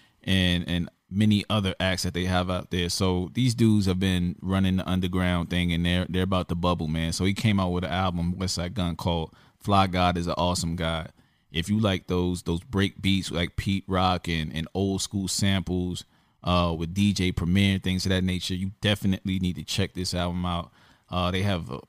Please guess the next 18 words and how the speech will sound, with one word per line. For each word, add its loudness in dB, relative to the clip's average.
bunch 0
of -2
in-house 2
producers 0
that -2
are -4
doing 0
their 0
thing, 2
man, -2
and -2
it's -4
gritty, 2
old 2
school, -2
thug 2
ass -2
raps. -6